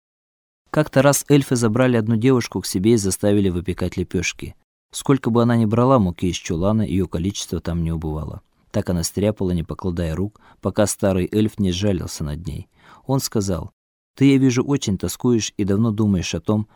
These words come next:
как бы покинуть наши места. Я укажу тебе способ. Все остатки муки после выпечки лепёшек клади обратно в чулан, и это побудит мою жену отпустить тебя».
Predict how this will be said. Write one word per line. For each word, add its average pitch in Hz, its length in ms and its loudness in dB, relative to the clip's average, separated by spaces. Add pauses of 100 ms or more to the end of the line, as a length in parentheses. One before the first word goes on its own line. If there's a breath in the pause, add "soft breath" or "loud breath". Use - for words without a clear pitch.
(120)
как 113 180 -2
бы 104 140 -2
покинуть - 500 -4
наши 78 240 -6
места. - 420 -8 (520)
Я 117 160 4
укажу 120 300 2
тебе 80 260 -4
способ. - 460 -8 (500 soft breath)
Все - 260 2
остатки 127 420 0
муки 117 340 2
после 110 380 -2
выпечки 107 420 -2
лепёшек 98 500 -2
клади 104 300 0
обратно 90 440 0
в - 60 -14
чулан, 104 420 -2 (180)
и 110 80 -2
это 117 220 0
побудит 107 500 -2
мою 85 200 -2
жену 90 260 -2
отпустить - 580 -10
тебя». - 340 -14